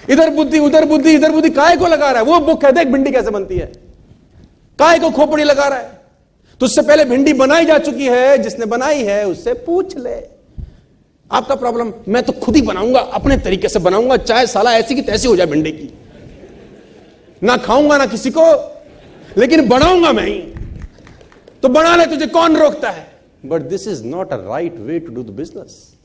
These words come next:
Principle आपको अलाउ नहीं करता ये सब करने के लिए। You need somebody,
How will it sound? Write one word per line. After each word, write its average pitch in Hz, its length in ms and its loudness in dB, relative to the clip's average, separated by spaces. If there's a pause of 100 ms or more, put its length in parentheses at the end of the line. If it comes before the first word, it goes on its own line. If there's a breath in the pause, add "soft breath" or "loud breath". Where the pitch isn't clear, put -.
(880)
Principle 262 520 -2
आपको 143 280 -4
अलाउ 185 300 -2
नहीं 330 160 -2
करता - 260 -10
ये 113 120 -10
सब - 200 -20
करने - 240 -20
के - 120 -20
लिए। - 1300 -14
You 156 160 0
need 294 420 2
somebody, 175 640 0